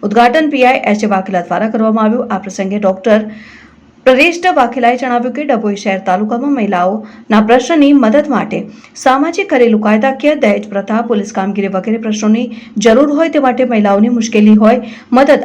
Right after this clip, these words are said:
આ સેન્ટર પરથી મળી રહેશે. તે હેતુથી આજ રોજ આ સેન્ટર ખુલ્લું મુકાયું હતું, જેનો મહિલાઓએ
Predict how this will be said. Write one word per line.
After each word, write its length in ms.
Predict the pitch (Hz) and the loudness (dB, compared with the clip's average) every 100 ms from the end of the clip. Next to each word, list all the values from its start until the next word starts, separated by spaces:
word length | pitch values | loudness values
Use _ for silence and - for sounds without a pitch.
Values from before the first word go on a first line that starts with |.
| - | -2
આ 80 | |
સેન્ટર 360 | 208 214 233 277 | -4 -4 -2 -2
પરથી 240 | 277 226 | -2 -2
મળી 220 | 254 247 247 | -2 0 0
રહેશે. 300 | 254 247 302 | 0 -2 -6
તે 120 | 220 | 0
હેતુથી 340 | 208 208 208 | 0 0 0
આજ 120 | 190 190 | 0 2
રોજ 200 | 214 226 208 | -2 -2 -4
આ 60 | |
સેન્ટર 380 | 208 202 202 226 | -4 -4 -4 -6
ખુલ્લું 260 | 240 202 185 | -4 -4 -4
મુકાયું 380 | 185 185 226 | 0 0 0
હતું, 240 | 247 285 285 | -2 -2 -2
જેનો 220 | 208 190 | -4 -4
મહિલાઓએ 500 | 185 196 226 208 240 | -4 -2 2 2 0